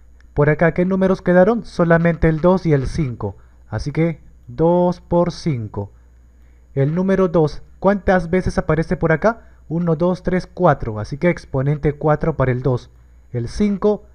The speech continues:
aparece una sola vez, así que exponente uno para el cinco. Pero como es exponente uno,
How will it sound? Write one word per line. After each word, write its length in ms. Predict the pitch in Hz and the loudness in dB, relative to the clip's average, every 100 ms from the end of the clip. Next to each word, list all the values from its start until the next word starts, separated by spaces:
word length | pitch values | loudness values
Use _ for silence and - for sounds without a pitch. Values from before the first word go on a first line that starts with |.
| - - - - - - - | -20 -20 -20 -20 -20 -16 -8
aparece 480 | 123 143 160 185 | -2 0 0 0
una 180 | 180 175 | 0 0
sola 280 | 165 180 185 | 0 0 2
vez, 260 | 202 196 151 | 2 0 0
así 200 | - 170 | -2 -2
que 200 | 180 160 | 0 0
exponente 720 | - - 143 165 175 170 160 | -2 -2 0 0 0 0 0
uno 300 | 175 180 175 | 2 0 0
para 160 | 139 131 | 0 0
el 100 | 123 | -4
cinco. 420 | 151 120 120 113 | -4 -6 -8 -6
Pero 300 | 120 117 117 | -4 -4 -4
como 280 | - 160 185 | -4 0 0
es 120 | 226 | 0
exponente 520 | 214 - 196 190 190 | -2 -2 -2 0 0
uno, 340 | 196 202 240 | 2 0 -4